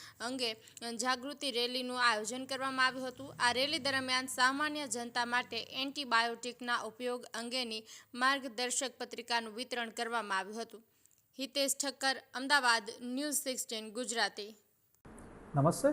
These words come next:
Speaker 2: મારું નામ ડૉક્ટર ભૌમિક પટેલ છે. હું એસોસિએટ પ્રોફેસર માઇક્રોબાયોલોજી વિભાગ, જી એમ આર એસ મેડિકલ કોલેજ સોલા ખાતે કાર્યરત છું. સરકારશ્રીના સૂચન મુજબ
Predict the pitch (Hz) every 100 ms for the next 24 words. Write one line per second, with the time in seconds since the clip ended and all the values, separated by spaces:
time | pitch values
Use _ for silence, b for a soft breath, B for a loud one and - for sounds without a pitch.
0 | 285 147 147 156 156 151 131 - 143 123
1 | 127 131 117 123 117 160 254 - 175 151
2 | 135 190 185 208 208 143 - 139 165 240
3 | - - 139 131 196 190 156 135 113 131
4 | 208 - 151 156 160 180 - 135 147 156
5 | 147 143 175 143 131 147 135 127 190 B
6 | B - 135 131 113 113 - 202 294 B
7 | B - - - 135 - 254 - 208 202
8 | 160 135 147 131 123 202